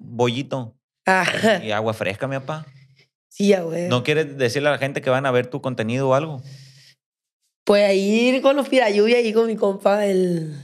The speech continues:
Speaker 2: la, con mi, con mi, con mi compa ahí, con el Lalo y eso también, que siga mi compa Lalo Maserati. Y a los pirayubias también. <laughs>
Speaker 1: ¿A quién?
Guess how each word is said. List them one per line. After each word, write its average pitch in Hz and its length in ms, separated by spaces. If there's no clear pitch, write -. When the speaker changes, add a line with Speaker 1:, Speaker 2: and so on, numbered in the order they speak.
Speaker 2:
la, 175 380
con 208 120
mi, 214 220
con 220 180
mi, 240 100
con 240 120
mi 247 60
compa 233 280
ahí, 262 440
con 240 100
el 220 200
Lalo 208 300
y 220 120
eso 214 240
también, 196 400
que 190 160
siga 185 200
mi 202 140
compa 185 300
Lalo 180 240
Maserati. 170 680
Y - 60
a 202 40
los 196 120
pirayubias 196 500
también. 190 460
<laughs> 180 360
Speaker 1:
¿A 107 80
quién? 143 260